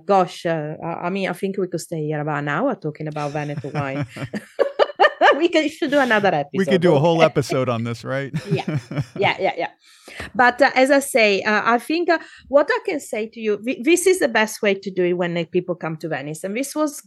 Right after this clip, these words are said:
Speaker 1: uh, a tip that was given to me by, uh, one of my sommelier teacher when I was doing my sommelier course, was that when you walk into a restaurant, this should be applied anywhere in the world, okay?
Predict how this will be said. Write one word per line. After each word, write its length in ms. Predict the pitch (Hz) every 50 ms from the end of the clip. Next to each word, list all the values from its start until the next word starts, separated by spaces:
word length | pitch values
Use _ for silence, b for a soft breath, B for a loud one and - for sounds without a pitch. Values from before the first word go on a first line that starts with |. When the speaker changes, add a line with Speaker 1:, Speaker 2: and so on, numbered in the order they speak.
| - _ _ -
Speaker 1:
uh, 400 | 180 190 170 160 160 147 117 110 - -
a 60 | 196 - _ -
tip 200 | 339 359 349 -
that 240 | 302 240 240 -
was 140 | 233 220 208
given 220 | 202 233 240 269 269
to 120 | - 269
me 140 | 247 240 240
by, 200 | 220 214 196 196
uh, 380 | 196 - - - 180 180 180 175
one 220 | 175 190 190 196
of 60 | 196
my 120 | 196 196 185
sommelier 480 | 190 - - 220 214 202 190 185 170 165 -
teacher 320 | _ 180 175 - 180 180
when 140 | 175 170 165
I 60 | 165
was 140 | 160 160 156
doing 200 | - 170 170 165
my 140 | 165 156 151 b b b b b b
sommelier 400 | - - 220 208 202 185 185 175
course, 360 | 175 - 175 156 156 156 - 170 B B B B B B B
was 300 | 240 233 226 220 220 - - B B B B B -
that 260 | 208 196 - - - _
when 200 | 202 233 262 294
you 100 | 320 320
walk 280 | 285 277 277 277 - 285
into 200 | 262 220 247 220
a 60 | 214
restaurant, 460 | 202 185 185 - - 196 185 190 208
this 240 | 269 320 - - -
should 200 | - 415 403 330
be 80 | 294 285
applied 500 | 254 - - 208 202 202 208 202 - - _ _ _
anywhere 520 | 226 247 254 269 262 240 214 202 190 185 180
in 140 | 175 170 170
the 100 | 160 156
world, 320 | 151 135 117 123 123 143
okay? 340 | 147 151 - 214 214 208